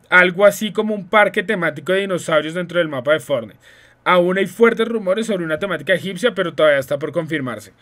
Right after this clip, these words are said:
Por otro lado, día a día, así como en la temporada anterior, nos han ido dejando ver cosas, eh, en las noticias del menú principal del juego. Lo primero que vimos fue una máscara que nos recuerda directamente a las máscaras japonesas de este estilo.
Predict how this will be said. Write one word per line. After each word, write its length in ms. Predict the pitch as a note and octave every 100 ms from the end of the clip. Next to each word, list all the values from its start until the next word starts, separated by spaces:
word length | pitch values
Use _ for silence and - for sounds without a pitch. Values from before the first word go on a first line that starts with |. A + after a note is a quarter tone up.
| _ _ _ _
Por 180 | G3 G3
otro 200 | F#3+ A3+
lado, 320 | A#3 G#3+ A3
día 260 | G3+ G3
a 40 | G3
día, 200 | G#3+ D#3
así 160 | C#3+
como 180 | D#3+ F3
en 40 | G3+
la 80 |
temporada 380 | G3+ G#3 F#3+ D#3+
anterior, 380 | D#3+ G#3 E3 G3
nos 180 | B3 F3+
han 120 | D#3+
ido 160 | E3 F#3+
dejando 360 | F3+ D3 D3+
ver 200 | E3 F3+
cosas, 540 | F3 G3 F#3 C#4+ - - -
eh, 420 | E3 D#3+ D#3 D3+
en 80 | E3
las 160 | D#3+ D#3+
noticias 360 | D#3+ D#3 D#3+
del 120 | D#3+
menú 180 | F#3 F3
principal 380 | C#3+ D#3+ E3+ C#3+
del 100 | D3
juego. 260 | E3 D#3+ - _ _
Lo 180 | - G3+
primero 280 | G3 F#3+ F#3+
que 100 | F#3
vimos 280 | G#3+ G#3+ C4
fue 120 | -
una 140 | F3 F3
máscara 440 | F#3+ F#3+ B3 C4+
que 120 | A3
nos 140 | F#3 E3+
recuerda 420 | E3 C#3+ D#3+ D#3+
directamente 580 | F#3+ D#3+ D3+ E3+ E3+ F#3+
a 40 |
las 120 | F#3+
máscaras 440 | E3 C#3 - E3 F3
japonesas 420 | F#3 F3 C3 C3+
de 100 | D#3
este 160 | D3+
estilo. 400 | D#3+ - F3+ A#2